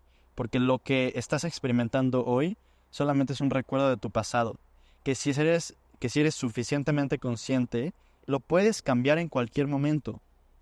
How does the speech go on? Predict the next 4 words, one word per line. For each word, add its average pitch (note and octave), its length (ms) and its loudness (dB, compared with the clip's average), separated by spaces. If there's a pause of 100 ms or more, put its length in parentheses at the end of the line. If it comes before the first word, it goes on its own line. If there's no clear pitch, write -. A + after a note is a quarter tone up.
(240)
Solamente C#3 560 2
se B2+ 160 -2
necesita A#2 500 0
presencia - 800 -4